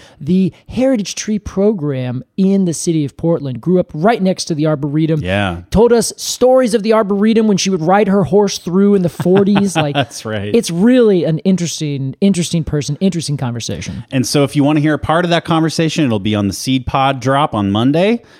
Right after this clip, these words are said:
Speaker 2: If you wanna hear the full conversation, we talked about a lot more than you're gonna hear. That will be available on Completely Arbitrary Premium, our support platform. If you're not already, go ahead and, uh, support the podcast.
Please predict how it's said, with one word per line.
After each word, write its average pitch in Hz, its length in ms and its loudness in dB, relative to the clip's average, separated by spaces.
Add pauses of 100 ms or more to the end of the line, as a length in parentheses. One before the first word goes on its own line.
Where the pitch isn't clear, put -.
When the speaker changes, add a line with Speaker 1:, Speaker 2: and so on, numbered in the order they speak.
(100)
Speaker 2:
If - 120 -12
you 113 60 -4
wanna 104 160 -2
hear 101 220 -6
the 98 100 -4
full 202 460 -4
conversation, 90 1000 -4
we 98 80 -6
talked 110 240 -6
about 113 220 0
a - 20 -2
lot 110 260 0
more 107 240 -2
than 95 140 -2
you're 92 80 -4
gonna 92 160 -6
hear. 92 380 -4 (200)
That 147 300 -2
will 180 120 0
be 151 160 2
available 135 600 0
on 123 320 0
Completely 120 420 -4
Arbitrary 113 440 -2
Premium, 180 600 0 (480)
our 98 100 -6
support - 540 -4
platform. 120 580 -2 (220)
If 120 160 -8
you're 135 100 2
not 156 220 2
already, 156 560 0 (400)
go 240 140 0
ahead 247 180 2
and, 247 120 4
uh, 247 200 2
support 247 320 -4
the 254 80 -4
podcast. 170 840 -2